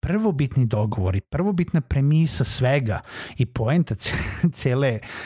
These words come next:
epizode, da bismo uopšte došli do toga da treba da obavestimo klijenta o nekim dodatnim troškovima koji se uvek mogu javiti, jeste da prvobitno imamo jasan i čist dogovor šta je sve uključeno, a šta nije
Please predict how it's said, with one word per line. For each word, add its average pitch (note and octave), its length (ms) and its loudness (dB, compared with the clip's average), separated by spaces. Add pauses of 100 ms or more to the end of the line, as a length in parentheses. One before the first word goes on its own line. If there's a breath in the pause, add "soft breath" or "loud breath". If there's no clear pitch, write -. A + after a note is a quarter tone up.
(120 loud breath)
epizode, B2 640 0
da C3 140 2
bismo B2 320 2
uopšte F3+ 240 0
došli D3+ 420 0
do F3 100 2
toga G3 260 2
da D3 80 2
treba G#3 280 0
da G3 80 2
obavestimo D#3 480 0
klijenta D3+ 320 0
o - 20 2
nekim C3 340 2
dodatnim B2 460 0
troškovima G#2+ 600 0
koji C#3+ 140 0
se - 120 -4
uvek D4 240 0
mogu G#2+ 220 2
javiti, G2 440 0 (460 loud breath)
jeste F#3 260 2
da C#3 120 0 (840 loud breath)
prvobitno F3+ 680 0 (100)
imamo D#3+ 500 2 (100)
jasan C#3 800 2
i - 120 -2 (100)
čist - 580 2
dogovor B2+ 560 2
šta - 360 0
je A3+ 100 4
sve F#3 340 0 (140)
uključeno, F#3+ 560 2
a A2+ 100 0
šta - 240 0
nije A#2 460 2